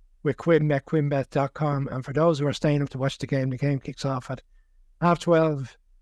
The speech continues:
local time here in Ireland, going into Tuesday morning. Uh, Kieran will be back on the Instant Reaction podcast later tonight with Shane Brennan as, as they evaluate the final set pieces of the, uh, the N F L regular season and who makes the playoffs. But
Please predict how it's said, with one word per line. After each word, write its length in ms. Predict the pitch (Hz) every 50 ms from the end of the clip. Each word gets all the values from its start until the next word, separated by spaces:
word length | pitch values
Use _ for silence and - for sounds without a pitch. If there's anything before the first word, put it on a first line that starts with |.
| _ _ _ _ _
local 480 | 127 - 143 147 151 143 143 - 143 131
time 240 | - 135 139 139 127
here 220 | 123 139 135 127
in 260 | 120 - - 139 139
Ireland, 340 | 131 131 135 135 131 127 127
going 240 | - 143 143 139 139
into 260 | 135 - - 131 123 - _ _ _ _ _ _
Tuesday 400 | - - 160 160 156 139 - 156
morning. 420 | 143 143 143 147 147 147 139 139 - - - -
Uh, 200 | 151 151 151 147 131 -
Kieran 340 | - - 214 214 208 202 190
will 100 | 185 170
be 120 | 170 165
back 240 | 143 185 185 165 -
on 100 | 185 165
the 120 | 165 165
Instant 280 | 180 170 - - 190 170
Reaction 340 | 165 170 185 180 - 202 170
podcast 440 | 165 160 165 - - 143 135 120 -
later 260 | 147 147 131 127 143
tonight 320 | - - 151 151 147 - - _ _ _ _ _ _ _
with 100 | 151 135
Shane 300 | - - 165 160 160 151
Brennan 280 | 156 156 156 151 147
as, 220 | 143 135 135 127 135
as 240 | - - 139 135 131
they 140 | - 143
evaluate 540 | 135 131 151 165 160 151 143 147 147 147 -
the 140 | - 139 123 - _ _ _ _ _ _
final 400 | _ - 226 233 220 202 190 170
set 260 | - - 185 180 - - _ _
pieces 420 | - - 180 170 - - - 139 147
of 320 | - - 156 151 139 127
the, 320 | - 147 139 139 139 139
uh, 180 | 139 135 127 135 -
the 100 | 147 156
N 80 | 156
F 120 | 156 143 -
L 240 | 156 151 151 143 143
regular 340 | 127 135 156 156 147 143 135
season 320 | - - 156 151 147 147
and 160 | 143 123 120
who 120 | 131 147 147
makes 240 | 143 139 139 127 -
the 100 | 151 -
playoffs. 360 | - 147 135 135 135 123 - -
But 100 | 143